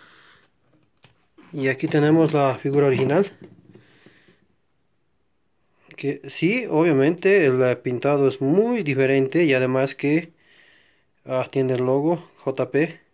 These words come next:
Y el esculpido, sí, hay, hay, hay mucha diferencia en el esculpido porque podemos ver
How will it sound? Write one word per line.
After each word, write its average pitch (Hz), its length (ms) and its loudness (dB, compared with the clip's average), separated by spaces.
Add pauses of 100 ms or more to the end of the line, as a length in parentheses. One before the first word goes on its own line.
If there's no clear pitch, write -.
(1800)
Y 170 140 -4
el 175 100 0
esculpido, 190 720 0
sí, 156 280 4
hay, 139 420 2
hay, 165 240 2
hay 156 320 2
mucha 131 680 -4
diferencia 131 420 0
en 127 60 2
el 127 60 0
esculpido 139 420 -4
porque 147 400 -4 (540)
podemos 170 400 2
ver 185 460 2